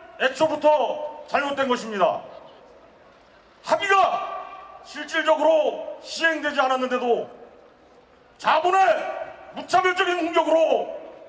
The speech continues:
우리 현장은 그 끝을 알 수 없는 고통에 시달리고 있고, 정권과 자본은 노사정 합의를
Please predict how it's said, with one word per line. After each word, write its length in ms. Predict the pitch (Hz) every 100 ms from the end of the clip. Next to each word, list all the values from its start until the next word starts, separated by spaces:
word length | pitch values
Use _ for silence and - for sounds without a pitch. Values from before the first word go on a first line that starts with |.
| -
우리 200 | 220 269
현장은 580 | 262 294 302 294 269 202 - - - - - -
그 220 | - 320 330
끝을 280 | 392 349 381
알 120 | 359
수 100 | 359
없는 480 | 370 359 349 294 - - - - -
고통에 360 | - 269 269 302
시달리고 460 | - 285 277 254 240
있고, 560 | - 208 160 - - - - - - - - - -
정권과 440 | - 285 349 349 370
자본은 540 | 294 349 370 370 285 - - - - - - -
노사정 420 | 247 285 302 294
합의를 640 | 277 285 294 262 220 -